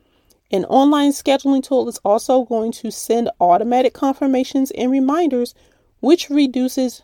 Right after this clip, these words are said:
no-shows. Those emails also take the hassle out of rescheduling or canceling appointments. By allowing people to change their reservations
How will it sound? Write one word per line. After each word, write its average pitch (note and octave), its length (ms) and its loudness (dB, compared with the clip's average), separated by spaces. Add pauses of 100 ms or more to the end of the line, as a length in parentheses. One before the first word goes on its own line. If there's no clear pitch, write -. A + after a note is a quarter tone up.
(100)
no-shows. A#3 720 -4 (840)
Those D#4+ 360 4
emails A#3 640 2
also E4 360 4
take - 300 -4
the A3 80 -2
hassle B3+ 540 0
out G#3 140 -2
of F#3+ 220 -4
rescheduling A3+ 920 -2
or G#3 420 4
canceling B3 540 -4
appointments. - 640 -4 (720)
By A#3 140 6
allowing D#4 400 4
people D4+ 260 -2
to - 140 -10
change B3 560 -2
their A3+ 200 0
reservations A3+ 640 -2